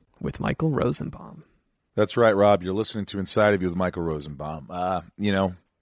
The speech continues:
Speaker 2: are you having a good, uh, good week, Rob?
Speaker 1: Having a great week.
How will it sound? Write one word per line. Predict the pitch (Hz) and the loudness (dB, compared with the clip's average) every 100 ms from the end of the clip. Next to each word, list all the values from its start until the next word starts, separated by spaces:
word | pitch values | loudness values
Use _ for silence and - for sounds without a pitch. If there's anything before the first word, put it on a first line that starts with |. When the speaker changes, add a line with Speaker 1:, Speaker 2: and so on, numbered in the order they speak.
| - | -6
Speaker 2:
are | 98 | 0
you | 101 | 2
having | 95 92 | 2 0
a | |
good, | 85 87 80 | -2 -2 0
uh, | 90 90 87 | 2 2 -2
good | 87 | -8
week, | 85 98 110 | -4 -4 0
Rob? | 110 101 _ _ _ _ | -2 -2 _ _ _ _
Speaker 1:
Having | 147 139 | -4 -2
a | |
great | 123 120 - | 0 0 0
week. | 135 135 | -6 -6